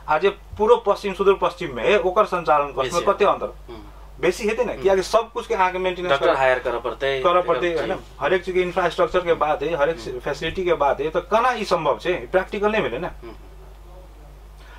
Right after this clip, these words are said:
Speaker 1: जे किसिम के अहाँके <clears throat> निजी क्षेत्र के एमे सम्पूर्ण देश भर के अहाँके स्वास्थ्य क्षेत्र में जे किसिम के एकटा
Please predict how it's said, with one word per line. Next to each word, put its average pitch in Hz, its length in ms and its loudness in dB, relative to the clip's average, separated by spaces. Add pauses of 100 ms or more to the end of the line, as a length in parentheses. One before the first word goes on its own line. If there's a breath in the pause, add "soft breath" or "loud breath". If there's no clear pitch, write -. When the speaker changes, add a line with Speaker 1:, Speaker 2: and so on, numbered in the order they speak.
(140 loud breath)
Speaker 1:
जे 156 100 2
किसिम 214 340 -2
के 208 120 2
अहाँके 180 460 2
<clears throat> - 580 -4 (760 loud breath)
निजी 180 260 -2
क्षेत्र 202 360 2
के 196 80 2
एमे 190 480 4 (400)
सम्पूर्ण 226 440 2
देश 190 320 2
भर 170 200 0
के 190 100 4
अहाँके 165 380 2
स्वास्थ्य 160 320 -2
क्षेत्र 156 320 0
में 156 120 -2
जे 147 100 -6
किसिम 151 260 -8
के 151 80 -4
एकटा 147 300 0